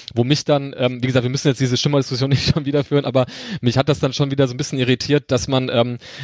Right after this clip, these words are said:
das immer so als Widerspruch ansieht zu der Weiterentwicklung von Youssoufa Moukoko, was ich so, finde ich, gar nicht sehe. Also, ähm, wenn man sieht, dass sich, keine Ahnung, Eintracht Frankfurt, äh, ein Bas Dost irgendwie eineinhalb Jahre auf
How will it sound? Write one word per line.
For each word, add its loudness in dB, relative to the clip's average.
das 0
immer 2
so -2
als -2
Widerspruch 0
ansieht 0
zu 2
der 0
Weiterentwicklung 0
von -2
Youssoufa 2
Moukoko, 0
was 2
ich -2
so, 2
finde -2
ich, -4
gar 4
nicht -4
sehe. 2
Also, 0
ähm, 0
wenn 2
man 2
sieht, 0
dass 2
sich, -2
keine 0
Ahnung, 0
Eintracht 2
Frankfurt, 0
äh, 0
ein -6
Bas 2
Dost 0
irgendwie 0
eineinhalb 2
Jahre 0
auf -8